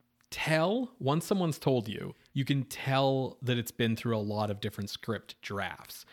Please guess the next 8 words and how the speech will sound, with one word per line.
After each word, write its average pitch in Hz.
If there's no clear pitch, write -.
because 123
that's 135
ultimately 127
the 120
problem 113
with 107
Beetlejuice, 113
is 110